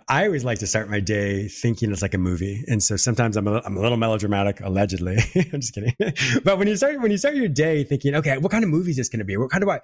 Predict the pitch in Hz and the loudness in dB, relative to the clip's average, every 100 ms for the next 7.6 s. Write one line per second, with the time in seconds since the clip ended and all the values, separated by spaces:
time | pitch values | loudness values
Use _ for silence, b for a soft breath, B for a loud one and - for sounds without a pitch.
0 | B B 139 170 196 185 170 147 127 113 | B B 0 0 2 0 0 0 0 0
1 | 113 127 110 101 95 - 101 95 - - | 0 0 -2 -8 -12 -10 -4 -2 0 0
2 | 131 147 135 120 107 98 101 110 113 107 | 2 2 2 2 2 0 0 0 0 -2
3 | 92 B B 113 107 107 190 190 143 165 | -6 B B -2 0 2 2 0 0 0
4 | 143 123 120 107 - 113 143 104 90 110 | 2 0 0 -2 -2 0 2 2 0 0
5 | 175 170 135 127 135 180 233 240 220 156 | 2 0 0 0 2 0 -2 -2 0 0
6 | 131 117 123 117 147 160 196 185 160 147 | -2 0 0 0 2 2 2 0 0 0
7 | 127 120 117 123 160 120 | 0 0 0 0 0 -2